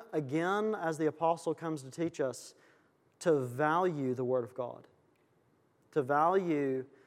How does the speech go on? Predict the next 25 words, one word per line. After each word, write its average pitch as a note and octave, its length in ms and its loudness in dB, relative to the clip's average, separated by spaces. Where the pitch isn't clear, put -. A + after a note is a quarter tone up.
your C#3 160 0
Bible, B2+ 540 -2
to C#3 80 -2
value C#3+ 580 4
especially C#3 800 -2
the C#3 80 -6
gospel C3 760 -2
it C3+ 140 -8
proclaims. B2 800 -10
As A#2 80 -16
Paul C3+ 240 -2
says B2+ 380 -4
in A#2 180 -12
Second B2+ 320 -8
Corinthians B2 500 -10
four, B2 360 -2
verse B2 200 -10
seven, B2+ 340 -6
"We D3 140 4
hold E3 340 4
this C#3+ 180 0
treasure," B2+ 560 0
it's C3 120 -14
a B2+ 40 -12
treasure, B2 540 -2